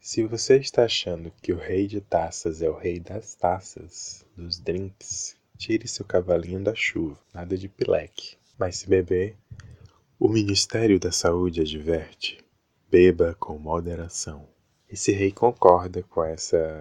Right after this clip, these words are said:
advertência e também sugere que não se recorra a águas alcoólicas como um escape, uma fuga. Consciência e prudência ao navegar nestas águas, ok? Inteligência emocional is the new black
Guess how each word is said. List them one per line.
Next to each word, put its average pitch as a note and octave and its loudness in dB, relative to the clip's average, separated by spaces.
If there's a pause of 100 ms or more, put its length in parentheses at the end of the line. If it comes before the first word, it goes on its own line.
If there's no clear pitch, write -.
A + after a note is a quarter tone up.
(240)
advertência F2+ -8 (120)
e G#2+ -10
também G#2+ 2
sugere F#2 2
que F#2 -14
não G2+ -8
se - -10
recorra F#2 2
a E2 -4
águas F2 -2
alcoólicas E2 0
como G2 -8
um - -10
escape, - -2
uma E2+ -12
fuga. D2 -14 (300)
Consciência G#2 -6
e - 0
prudência F2+ -4 (180)
ao F2+ -14
navegar F2 -12
nestas F#2+ -6
águas, D2+ -8
ok? G2+ -8 (320)
Inteligência A#2 0
emocional F#2+ -2
is F#2 -4
the E2+ 2
new F#2 4
black - 2